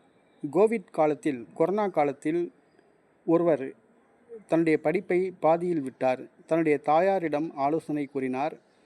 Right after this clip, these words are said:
தன்னுடைய தாயார் சுமன் கொய்க்வாட் அவர்களிடம் ஆலோசனை கூறினார். பிலிப்பைன்ஸில் விலை உயர்ந்த மாம்பழமான மியாசாகி என்ற மாம்பழத்தின் கன்றுகளை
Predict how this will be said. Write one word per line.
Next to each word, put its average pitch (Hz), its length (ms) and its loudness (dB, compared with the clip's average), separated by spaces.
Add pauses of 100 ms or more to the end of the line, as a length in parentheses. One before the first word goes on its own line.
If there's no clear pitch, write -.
(520)
தன்னுடைய 160 300 2
தாயார் 165 500 2 (200)
சுமன் 208 360 0
கொய்க்வாட் 156 680 0
அவர்களிடம் 147 580 -2
ஆலோசனை 147 560 -2
கூறினார். 127 460 -6 (200)
பிலிப்பைன்ஸில் 202 760 -4 (480)
விலை 190 260 4
உயர்ந்த 180 640 0 (640)
மாம்பழமான 156 840 0 (600)
மியாசாகி 175 760 0
என்ற 143 300 -2
மாம்பழத்தின் 151 600 -2
கன்றுகளை 147 600 -4